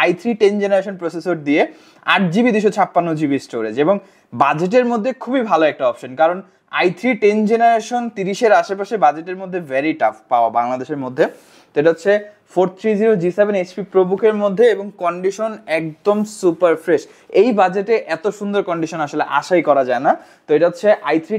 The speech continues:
টেন জেন, আট জিবি র্যাম, দুইশো ছাপ্পান্ন এসএসডি। আপনি র্যাম এসএসডি ভবিষ্যতে আপগ্রেড করতে পারবেন। আর ব্যাটারি ব্যাকআপ তিন থেকে সাড়ে তিন ঘন্টার কাছাকাছি পেয়ে যাচ্ছেন। সম্পূর্ণ মেটাল বডি, চমৎকার কন্ডিশন দিয়ে প্রোডাক্ট আমরা প্রাইস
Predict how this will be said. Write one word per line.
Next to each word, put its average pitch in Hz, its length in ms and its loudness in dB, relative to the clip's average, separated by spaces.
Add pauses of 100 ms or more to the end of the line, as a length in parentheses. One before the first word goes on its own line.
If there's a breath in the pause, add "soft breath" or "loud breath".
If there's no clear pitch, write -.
টেন 196 220 0
জেন, 214 120 -4 (140)
আট 147 100 0 (100)
জিবি 180 200 -2
র্যাম, 196 220 4
দুইশো 156 260 -10
ছাপ্পান্ন 185 400 -4
এসএসডি। 185 320 -2
আপনি 196 140 -8
র্যাম 139 280 0
এসএসডি 170 300 -6
ভবিষ্যতে 156 420 0
আপগ্রেড 139 400 0
করতে 180 280 -2
পারবেন। 175 260 0 (400 soft breath)
আর 123 80 2 (100)
ব্যাটারি 156 340 2
ব্যাকআপ 190 320 0
তিন 185 160 -6
থেকে 185 220 -4
সাড়ে 156 200 -2
তিন 160 140 -8
ঘন্টার 156 260 -2
কাছাকাছি 135 400 -4 (120)
পেয়ে 156 180 4
যাচ্ছেন। 113 280 -4 (380 soft breath)
সম্পূর্ণ 170 300 0 (140)
মেটাল 151 300 2
বডি, 185 160 4 (120)
চমৎকার 165 440 -2
কন্ডিশন 160 380 -4
দিয়ে 190 160 -2
প্রোডাক্ট 160 320 -2
আমরা 175 200 0
প্রাইস 151 200 2